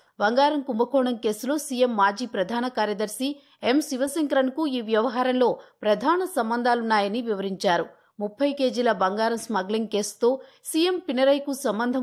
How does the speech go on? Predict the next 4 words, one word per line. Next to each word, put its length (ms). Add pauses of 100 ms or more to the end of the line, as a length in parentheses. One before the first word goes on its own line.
ఉందని 260 (340)
ప్రతిపక్షాలన్నీ 840
దుమ్మెత్తిపోస్తున్న 880
వేళ, 240